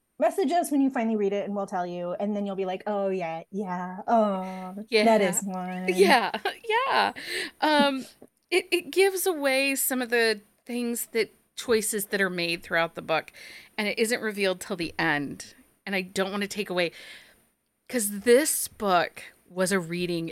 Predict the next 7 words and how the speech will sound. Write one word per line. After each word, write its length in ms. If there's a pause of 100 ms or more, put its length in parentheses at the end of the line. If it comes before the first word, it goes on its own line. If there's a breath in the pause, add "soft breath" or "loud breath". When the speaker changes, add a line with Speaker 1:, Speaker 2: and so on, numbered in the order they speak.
Speaker 2:
experience. 1160 (640 soft breath)
Speaker 1:
Oh, 420
yeah. 460 (300)
On 180
so 260
many 220
levels. 840